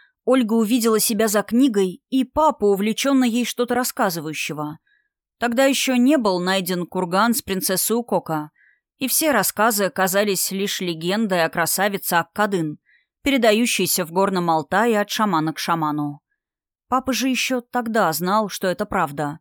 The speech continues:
и верил в это беспрекословно. Принцесса Кадын имела самый большой подарок небес — чашу времени –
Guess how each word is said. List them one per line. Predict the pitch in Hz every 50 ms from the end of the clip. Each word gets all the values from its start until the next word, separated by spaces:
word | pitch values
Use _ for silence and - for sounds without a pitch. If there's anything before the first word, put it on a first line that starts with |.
| _ _ _ _ _ _ _ _ _
и | - 285 269 202
верил | 151 156 175 220 247 233 226 226 202
в | 170
это | 165 156 - 170
беспрекословно. | 160 170 160 - - 175 - 175 170 - - 160 151 143 160 156 151 147 151 151 _ _ _ _ _ _ _ _ _ _ _ _ _ _ _ _ _ _ _ _ _ _ _ _ _ _
Принцесса | - 226 226 220 - - 240 240 233 - - 220
Кадын | - - 196 185 170 170 214 254 269 220 175 160 - - -
имела | 240 240 247 269 262 247 240 233
самый | - - 247 247 254 254 247 233
большой | 196 214 214 202 - - 240 247 240
подарок | - 220 214 202 196 208 214 220 - -
небес — | 220 220 190 175 151 139 - - - - _ _ _ _ _ _
чашу | - - 277 302 - - 277 294
времени – | 254 277 311 285 202 165 156 151 151 143 147